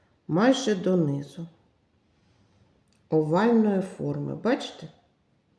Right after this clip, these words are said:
Ось такий надріз майже донизу овальної форми.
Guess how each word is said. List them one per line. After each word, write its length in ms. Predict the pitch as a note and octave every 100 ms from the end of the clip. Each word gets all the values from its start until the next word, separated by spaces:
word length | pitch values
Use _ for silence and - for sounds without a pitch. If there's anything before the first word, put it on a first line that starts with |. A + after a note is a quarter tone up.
| _ _ _ _ -
Ось 220 | C4 -
такий 360 | G3 F#3+ F#3 E3
надріз 560 | E3 D#3+ G3+ D4 -
майже 360 | F3+ F3+ E3 D3+
донизу 580 | C#3+ D#3 A#3+ C#4+ G#3+ G#3+ - _ _ _ _
овальної 680 | D#3 D3+ D#3 A3 G#3+ G3 F3
форми. 520 | - - C#3+ C#3+